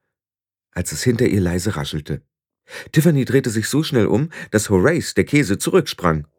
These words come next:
„Oh, du bist's“, sagte sie. „Wo bist du gewesen, du unartiger kleiner Ju-, Käse? Ich hab mir Sorgen um dich gemacht.“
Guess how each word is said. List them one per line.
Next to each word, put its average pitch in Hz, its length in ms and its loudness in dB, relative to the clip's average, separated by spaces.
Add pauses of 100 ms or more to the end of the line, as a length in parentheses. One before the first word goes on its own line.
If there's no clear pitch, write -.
(680)
„Oh, 151 340 0 (840)
du 123 180 2
bist's“, - 500 -4 (440)
sagte 104 360 2
sie. 95 240 -4 (1200)
„Wo - 120 -2
bist 131 220 2
du 156 60 4
gewesen, 131 400 2
du 160 140 2
unartiger 110 440 2
kleiner 113 260 2
Ju-, 110 200 0 (640)
Käse? 98 500 0 (840)
Ich - 60 -8
hab 98 100 0
mir 107 120 2
Sorgen 110 280 0
um 110 120 -4
dich - 160 -10
gemacht.“ 92 420 -8